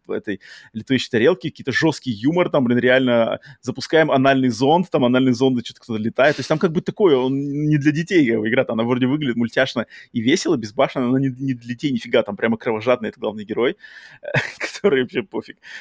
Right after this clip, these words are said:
Поэтому я на самом деле хочу как-то с этой серией ознакомиться. Я слышал много всего хорошего и думаю, просто так тоже,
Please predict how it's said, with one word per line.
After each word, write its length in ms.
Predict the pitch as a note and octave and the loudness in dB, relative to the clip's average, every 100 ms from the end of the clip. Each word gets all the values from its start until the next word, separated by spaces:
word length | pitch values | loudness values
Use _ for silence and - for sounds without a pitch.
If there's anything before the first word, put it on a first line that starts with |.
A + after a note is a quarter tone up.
| - | -4
Поэтому 280 | - C#3 D#3+ | 0 0 0
я 200 | D3+ D3+ | 2 2
на 60 | A3 | 0
самом 200 | - G#3 | -2 -2
деле 140 | F#3+ | -2
хочу 280 | F3+ - - | -4 -8 -6
как-то 200 | G3 - | -6 -8
с 80 | - | -12
этой 120 | D3 | -10
серией 260 | D3 D#3+ D3+ | -4 0 2
ознакомиться. 540 | A#2 B2+ C#3 A#2+ G#2 | 2 0 0 0 -2
Я 40 | G#2+ | -6
слышал 260 | - C3 | -6 -6
много 220 | B2 B2+ B2 | -4 -2 -2
всего 160 | A#2 | -4
хорошего 460 | A2 A2+ D3 - A#2+ | -4 0 0 0 -2
и 160 | - A2 | -2 -6
думаю, 300 | A2 B2+ A#2+ | 0 0 0
просто 240 | A#2+ - | -2 -2
так 180 | - C#3+ | -4 -4
тоже, 220 | A2 G#2 | -6 -10